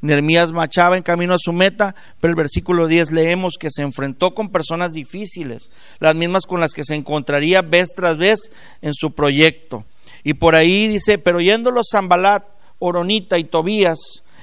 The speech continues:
el siervo amonita, les disgustó en extremo que viniese alguno a procurar el bien de los hijos de Israel", dice en el versículo diez.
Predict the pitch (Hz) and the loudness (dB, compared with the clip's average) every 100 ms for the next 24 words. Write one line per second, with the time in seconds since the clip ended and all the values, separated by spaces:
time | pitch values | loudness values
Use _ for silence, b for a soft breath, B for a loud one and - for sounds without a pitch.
0 | b 127 131 - 175 175 180 175 180 202 | b -4 -2 2 4 4 2 0 0 -2
1 | - 165 b b b 156 170 160 156 165 | -2 -6 b b b 0 2 2 0 -2
2 | 147 160 - 196 220 233 - - 202 247 | 0 -4 0 2 2 2 -6 -4 0 0
3 | 233 220 185 170 165 170 202 202 185 165 | 0 -4 -4 -6 -4 -4 -4 -2 -2 0
4 | 180 240 220 202 b b b b 139 139 | 2 2 2 -2 b b b b 2 4
5 | 151 147 - 147 151 180 208 190 165 175 | 2 0 -4 -6 0 2 2 0 2 4
6 | 190 196 170 147 - 165 160 170 151 131 | 2 0 -4 -4 -2 -4 -2 -4 -4 -4
7 | 131 131 139 131 135 135 120 113 - 117 | -2 -2 -2 -4 -4 -2 -4 -6 -10 -10
8 | 127 123 113 107 104 | -6 -6 -4 -4 -6